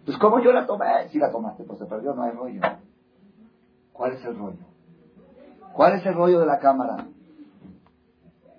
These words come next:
El rollo es, les voy a decir cuál es. Ahí ya no lo dice, en la,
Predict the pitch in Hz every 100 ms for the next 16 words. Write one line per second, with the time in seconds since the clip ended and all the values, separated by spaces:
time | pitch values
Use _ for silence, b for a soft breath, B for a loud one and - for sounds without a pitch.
0 | 679 - - _ _ _ _ - 330 -
1 | - - - - - 95 113 135 127 120
2 | 123 120 104 - - - - - _ _
3 | _ _ _ 95 107 107 101 95 95 90
4 | - - - - - - - - - -
5 | 117 131 127 113 117 - 98 92 92 92
6 | 95